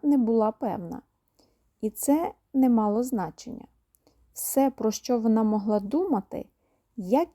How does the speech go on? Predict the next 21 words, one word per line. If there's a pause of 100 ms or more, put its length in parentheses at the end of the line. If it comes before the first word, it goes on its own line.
їй
хочеться
як
слід
штовхнути
Бомджина
за
те, (340)
що
він
так
легко
витяг (260)
Охесу (100)
з
цієї
ситуації. (1300)
«Він
закохався
в
Охесу?